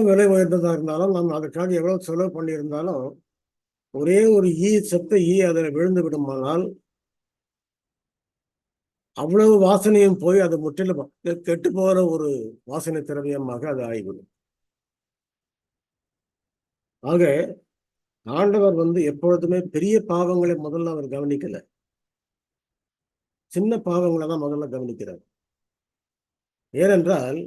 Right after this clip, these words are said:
நம்ம இடத்துல காணப்படக்கூடிய சின்ன சின்ன குறைகள், சின்ன சின்ன குற்றங்கள், சின்ன சின்ன பாவங்கள், நம்ம அலட்சியமாக "இது சின்ன விஷயம் தானே, இதை எங்க ஆண்டவர் கண்டுக்க போறார்?" அப்படின்னு நம்ம நினைக்கக்கூடிய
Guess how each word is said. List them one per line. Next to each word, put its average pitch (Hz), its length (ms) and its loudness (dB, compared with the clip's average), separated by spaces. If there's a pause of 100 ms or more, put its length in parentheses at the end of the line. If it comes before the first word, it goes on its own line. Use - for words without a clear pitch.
(680)
நம்ம 165 200 0
இடத்துல 208 240 2 (120)
காணப்படக்கூடிய 190 640 2 (160)
சின்ன 214 140 0 (140)
சின்ன 190 160 -2 (140)
குறைகள், 180 420 -2
சின்ன 175 140 -4 (100)
சின்ன 170 140 -4 (120)
குற்றங்கள், 170 540 -4
சின்ன 160 140 -6 (120)
சின்ன 156 140 -4 (140)
பாவங்கள், 156 480 -4 (960)
நம்ம 165 180 -2 (100)
அலட்சியமாக 208 580 0 (680)
"இது 156 220 -4 (120)
சின்ன 220 160 0 (100)
விஷயம் 190 380 -2
தானே, 175 200 -2 (120)
இதை 165 120 -4 (140)
எங்க 175 160 -2 (160)
ஆண்டவர் 165 320 -6
கண்டுக்க 160 320 -6
போறார்?" 147 340 -6
அப்படின்னு 147 320 -6
நம்ம 143 180 -6
நினைக்கக்கூடிய 143 580 -4